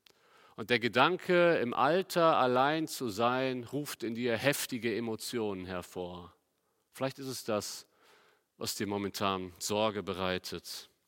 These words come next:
Andere sind besorgt darüber,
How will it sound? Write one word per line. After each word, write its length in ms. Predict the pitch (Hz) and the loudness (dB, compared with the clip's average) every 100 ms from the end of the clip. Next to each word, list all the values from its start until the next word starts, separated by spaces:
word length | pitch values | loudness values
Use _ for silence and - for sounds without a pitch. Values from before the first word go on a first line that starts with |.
| _ _ - - - - _ - | _ _ -20 -20 -20 -20 _ -2
Andere 320 | 135 165 151 | 0 2 2
sind 240 | 131 156 | 2 0
besorgt 640 | 143 113 127 151 165 - - | 0 4 4 6 4 2 2
darüber, 600 | 135 147 143 143 139 | 2 2 4 4 4